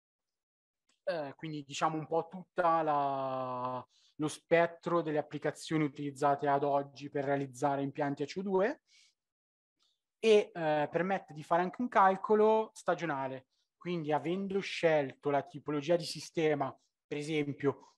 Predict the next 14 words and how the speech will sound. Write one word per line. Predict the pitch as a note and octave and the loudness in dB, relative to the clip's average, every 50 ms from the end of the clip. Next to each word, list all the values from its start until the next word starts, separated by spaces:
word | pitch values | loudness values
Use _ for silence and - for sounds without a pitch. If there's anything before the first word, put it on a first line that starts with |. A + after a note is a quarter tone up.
| _ | _
un | - C3 C3+ | -12 -10 -8
booster | C3+ D3 E3+ - - - F3 D#3 | -6 -8 -8 -6 -4 -2 -2 -2
classico | - - D3+ C#3+ C#3+ C#3+ - - - D#3+ - - D3+ D3 | 0 2 2 2 2 0 -4 -6 -10 -10 -4 -2 -2 -2
C | C#3+ - - - | -2 -2 -6 -6
O | D3 D3 | -4 -4
due | C#3 D3 D3+ D3 D3+ D3+ D3+ D3 | -2 -2 0 2 2 2 2 0
per | D3 D3 D3 D3 D3 | -2 -2 0 0 0
un | D3+ D3 | 0 -4
supermercato, | - - - - D3+ C#3+ D3 D3 C#3+ C#3 - - D3 C#3+ C#3+ C#3+ C#3+ - D3 C#3+ C#3+ C#3+ C#3+ C#3+ C#3+ - _ _ _ _ _ _ _ _ _ | -6 -6 -4 -2 -2 0 0 -2 -2 -4 -2 -2 -2 0 0 -2 -2 -2 0 2 2 2 2 2 0 -4 _ _ _ _ _ _ _ _ _
eh, | - C3+ C3 C3+ C#3 C#3 | -8 -4 -2 -2 -2 -4
diciamo | C3 C#3 - D#3 D3+ D3 C#3+ D3 | -4 -4 0 0 0 2 0 -2
di | C#3+ D3 D#3+ | -4 -4 -4
medie | D#3+ D#3+ D3+ D#3+ | -6 -6 -6 -6
dimensioni, | D3 D#3 D#3 D3+ D3+ D3+ - - - - F3 E3+ D3 C#3 C3 C3 | -6 -4 -4 -2 -2 -4 -4 -6 0 2 4 4 4 4 0 -4